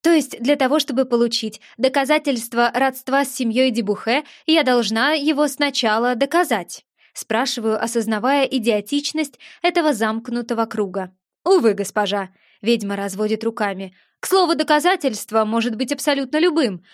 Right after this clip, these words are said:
Артефакт из перечня семейных реликвий, видовская книга, пропечатанная старшей ведьмой рода. А если ничего этого нет?»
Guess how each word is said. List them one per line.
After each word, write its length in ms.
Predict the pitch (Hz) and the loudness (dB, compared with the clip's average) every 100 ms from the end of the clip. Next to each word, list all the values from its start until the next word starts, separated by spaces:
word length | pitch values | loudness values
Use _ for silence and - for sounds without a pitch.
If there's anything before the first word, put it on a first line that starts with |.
| - | -6
Артефакт 560 | - 359 330 330 320 - | -6 0 0 2 0 0
из 140 | 262 | -4
перечня 460 | - 277 269 - 240 | 0 0 0 -2 -4
семейных 500 | 233 233 262 233 226 | -2 0 0 -2 0
реликвий, 680 | 220 208 247 254 240 233 - - - | 0 0 0 -2 -2 -4 -6 -12 -4
видовская 560 | 269 277 - 330 277 | 0 0 2 2 2
книга, 480 | 254 208 220 262 262 | -2 -4 -2 -2 -2
пропечатанная 840 | 269 262 247 269 247 247 240 247 | -4 -2 -2 -2 -2 -2 -2 -2
старшей 440 | 240 254 233 - 247 | 0 -2 -2 -2 -2
ведьмой 400 | 240 226 233 233 | 0 0 0 2
рода. 420 | 233 226 226 220 _ _ _ _ _ _ 240 | 2 2 0 -4 _ _ _ _ _ _ 0
А 240 | 240 240 | 2 2
если 360 | 226 302 320 269 | 0 0 0 -2
ничего 440 | 247 233 254 262 | -2 -4 0 4
этого 340 | 302 294 302 | 4 4 2
нет?» 420 | 339 294 202 185 | 0 0 -4 -8